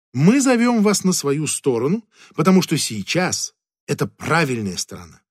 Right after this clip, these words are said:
И потому что вы нам нужны. После того, как вы сумели подать себя на телевидении, я вижу вас в роли нашего главного спикера, если захотите.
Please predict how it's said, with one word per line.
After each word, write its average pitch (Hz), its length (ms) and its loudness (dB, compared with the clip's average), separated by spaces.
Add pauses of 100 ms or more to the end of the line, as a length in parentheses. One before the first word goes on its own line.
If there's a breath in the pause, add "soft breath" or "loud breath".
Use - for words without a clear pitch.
(340)
И 196 80 4
потому 190 280 4
что - 180 0
вы 170 360 2
нам 175 320 2
нужны. 147 420 -2 (640)
После 170 300 4
того, 160 240 0
как 123 180 -8
вы 135 100 -2
сумели 127 360 -4
подать 113 340 -4
себя - 240 -6
на 113 100 -8
телевидении, 113 600 -2 (220 loud breath)
я 160 160 4
вижу 165 280 4
вас 156 220 0
в 120 80 -8
роли 170 260 2
нашего 151 360 -2
главного 175 640 2
спикера, 208 500 0
если 123 260 -6
захотите. 104 480 -12